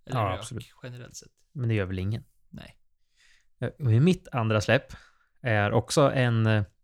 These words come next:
Speaker 2: ett släpp som kommer och går lite, fast med olika årgångar. Och det är Luis Roderers Blanc de Blancs tvåtusen femton, som kommer kosta åttahundranittionio kronor och släpps den artonde åttonde.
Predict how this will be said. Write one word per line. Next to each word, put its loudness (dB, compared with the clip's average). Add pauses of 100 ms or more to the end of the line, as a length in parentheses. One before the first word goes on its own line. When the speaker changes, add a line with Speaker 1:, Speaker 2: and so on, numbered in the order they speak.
(440)
Speaker 2:
ett -4
släpp 0
som -2
kommer 4
och 0
går 4
lite, 0
fast 0
med 4
olika 0
årgångar. 2 (440)
Och -2
det 2
är 2 (360)
Luis 4
Roderers 4 (280)
Blanc 4
de 0
Blancs 4
tvåtusen 0
femton, 2 (440)
som -12
kommer -2
kosta 0 (240)
åttahundranittionio 2
kronor 2 (580)
och -6
släpps 0
den 2
artonde 2
åttonde. 0